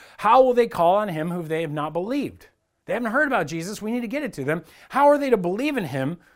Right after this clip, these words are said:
who they've never heard? And how are they to hear without someone preaching? We gotta have somebody there preaching. And how are they to preach unless they're sent?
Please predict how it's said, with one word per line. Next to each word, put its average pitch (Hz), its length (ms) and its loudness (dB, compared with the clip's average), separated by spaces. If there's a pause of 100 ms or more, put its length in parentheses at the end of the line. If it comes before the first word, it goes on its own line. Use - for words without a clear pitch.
(140)
who 277 140 0
they've 262 160 -2
never 247 260 -4
heard? 196 540 -4 (600)
And 214 160 -4
how 254 260 2
are 311 120 6
they 285 180 0
to 214 100 2
hear 294 480 2
without 240 260 0
someone 254 300 -4
preaching? 277 580 -8
We 175 120 -6
gotta 247 160 -6
have 151 260 -10
somebody 311 380 -4
there 135 140 -2
preaching. 175 460 -6 (260)
And 240 120 -4
how 247 140 0
are 330 100 2
they 320 100 -6
to 226 80 -2
preach - 560 -6 (220)
unless 262 260 -4
they're 302 160 -6
sent? 330 640 -8